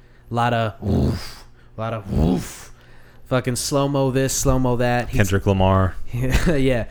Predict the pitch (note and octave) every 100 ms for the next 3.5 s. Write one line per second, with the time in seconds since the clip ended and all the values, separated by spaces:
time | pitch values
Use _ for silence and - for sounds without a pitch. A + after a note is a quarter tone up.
0 | - - C3+ C#3 D3 C3+ E3 D#3 F3 E3
1 | - D#3+ E3 D3 D3 C3 B2+ B2 - B2
2 | A#2 - A2+ A2 G#2+ G#2 G#2+ - - -
3 | - F3+ F3+ -